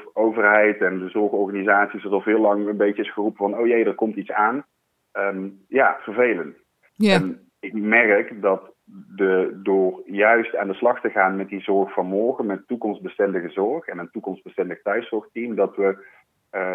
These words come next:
Speaker 1: daardoor bij kunnen dragen aan dat het straks behapbaar blijft. Want we, er zit, er zit zo'n enorm probleem aan te komen en ik voel daar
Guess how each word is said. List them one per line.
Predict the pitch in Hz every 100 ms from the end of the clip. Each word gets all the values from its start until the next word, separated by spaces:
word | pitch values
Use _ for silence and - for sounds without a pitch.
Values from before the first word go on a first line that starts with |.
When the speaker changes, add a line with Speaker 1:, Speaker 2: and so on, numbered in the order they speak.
| 92
Speaker 1:
daardoor | 98 98 95
bij | 95 110 120
kunnen | 107 95
dragen | 95 92 95
aan | 107
dat | 101 101
het | 95
straks | - 110 - - _
behapbaar | 90 95 143 117 90
blijft. | 85 80 - _ -
Want | 104
we, | 104 104
er | 110 113
zit, | 107 127 120
er | 120
zit | 120 131 -
zo'n | 120 139 139
enorm | 127 131 131
probleem | 123 120 131 143
aan | 113 104
te | 95
komen | - 95 95
en | 98
ik | 104 117
voel | - 302 151
daar | 104 92 107 -